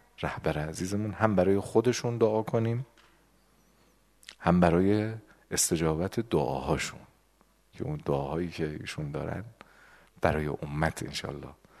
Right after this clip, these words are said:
مستجاب بشه، هم خود وجود نازنینشون، سلامتشون،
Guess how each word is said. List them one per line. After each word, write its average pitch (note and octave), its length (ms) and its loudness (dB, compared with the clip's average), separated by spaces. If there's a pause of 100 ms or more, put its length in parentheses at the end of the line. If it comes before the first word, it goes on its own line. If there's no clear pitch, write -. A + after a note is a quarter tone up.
(260)
مستجاب D2+ 480 0 (120)
بشه، E2 360 -6 (760)
هم F#2 220 2
خود G2 220 4
وجود F#2 380 2
نازنینشون، D2 840 -2 (1040)
سلامتشون، D2 1080 0